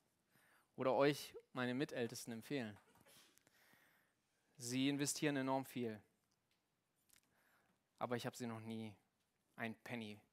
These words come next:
fordern hören. Aber wenn du das bei Leitern erkennst, dass sie irgendwie selbst fixiert sind,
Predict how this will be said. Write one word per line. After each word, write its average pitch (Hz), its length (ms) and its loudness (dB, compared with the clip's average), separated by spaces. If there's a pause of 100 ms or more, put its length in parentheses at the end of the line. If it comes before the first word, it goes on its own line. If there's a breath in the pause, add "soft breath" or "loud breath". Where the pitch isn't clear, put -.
fordern 107 340 -6
hören. 110 260 -14 (2750)
Aber 135 140 4
wenn 165 140 6
du 175 80 2
das 165 320 2 (400)
bei 131 100 8
Leitern 135 420 4
erkennst, 123 600 -10 (1600 soft breath)
dass 123 120 2
sie 160 320 4
irgendwie 175 440 8
selbst 170 500 10
fixiert - 500 2
sind, - 440 -8